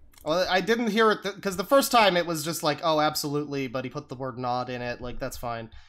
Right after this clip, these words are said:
But then he did absolutely correct that into "abso-natly." Uh, uh, I,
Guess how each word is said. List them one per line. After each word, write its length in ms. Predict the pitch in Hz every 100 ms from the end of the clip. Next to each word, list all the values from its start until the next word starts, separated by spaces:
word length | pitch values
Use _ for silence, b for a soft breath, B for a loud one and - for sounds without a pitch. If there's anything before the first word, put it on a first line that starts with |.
| b b b -
But 140 | 139
then 140 | 180
he 120 | 190 170
did 380 | 196 196 147 - -
absolutely 640 | 185 180 - 180 180 180 160
correct 440 | 165 160 156 -
that 180 | 151 143
into 320 | 143 139 143
"abso-natly." 1200 | - 139 143 - 143 131 135 143 - 131 120 113 _ _ _ _ _ _ _ _ _ _ _ _ -
Uh, 120 | 120 _ _ _ _ _
uh, 120 | 147 - - - _ _ -
I, 240 | 160 160